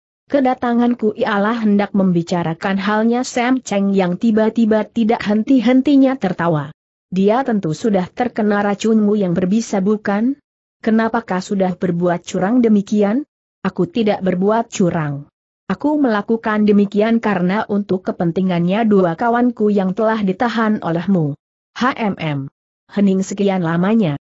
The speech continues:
Tiba-tiba Hwe Kong menatap wajahnya Sebonpa dengan bengis. "Kau harus keluarkan obatnya untuk menyembuhkan Sam Cheng," katanya.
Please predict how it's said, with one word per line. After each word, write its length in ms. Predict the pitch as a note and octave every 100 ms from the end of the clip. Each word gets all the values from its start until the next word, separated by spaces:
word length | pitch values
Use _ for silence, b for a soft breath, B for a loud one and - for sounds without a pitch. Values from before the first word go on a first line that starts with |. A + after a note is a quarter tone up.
| _ _
Tiba-tiba 640 | A#3+ A#3 A#3 A3+ A#3 G#3 G3
Hwe 420 | G3 F#3+ G3+ A3+ -
Kong 240 | A3+ G3 G3
menatap 480 | F#3 E3+ - D#3 _ -
wajahnya 800 | E3+ E3+ D#3+ F3+ - F#3 F#3
Sebonpa 560 | - F3+ G#3 C4+ C4+ A#3+
dengan 320 | A3 F#3+ F3+
bengis. 480 | F#3 F3 D3 - - _ _ _ -
"Kau 320 | G3+ G#3 G#3
harus 400 | - G3 G3 F#3+
keluarkan 720 | - G3+ G3 F#3 F#3 A#3 B3
obatnya 560 | F#3 F#3+ G#3 A3 G3 F#3 F3
untuk 320 | E3+ A#3+ B3
menyembuhkan 720 | B3 A3 G#3+ A3+ - G3+ G3+
Sam 320 | - A#3+ B3+
Cheng," 240 | C4 B3+ A#3+
katanya. 580 | D3+ - D#3+ E3 C3+